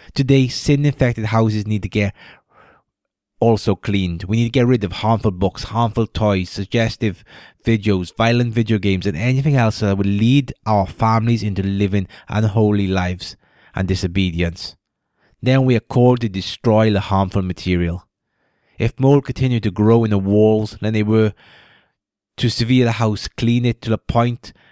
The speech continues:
they would take the pollution then of the house to the dump, that they, it wasn't to be recycled or contaminated in another family. See verses nine, thirty-nine, sorry, to forty-one. Well, how does this apply to our lives?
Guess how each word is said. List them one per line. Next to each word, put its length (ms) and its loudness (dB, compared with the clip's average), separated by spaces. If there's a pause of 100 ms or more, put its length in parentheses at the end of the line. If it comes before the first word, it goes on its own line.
they 120 -2
would 120 -2
take 180 2
the 120 -2
pollution 640 2
then 200 0
of 120 -2
the 100 0
house 320 -2
to 100 -12
the 120 0
dump, 480 -2
that 160 -8
they, 160 -2 (280)
it 60 -4
wasn't 340 0
to 100 -2
be 140 0
recycled 640 -2
or 80 -2
contaminated 680 -4
in 100 -2
another 400 -2
family. 540 -6
See 220 -6
verses 320 -6
nine, 340 -4 (420)
thirty-nine, 440 0
sorry, 180 2
to 100 -4
forty-one. 720 -2 (480)
Well, 120 -2
how 140 2
does 180 0
this 180 -2
apply 260 0
to 100 0
our 140 0
lives? 400 -4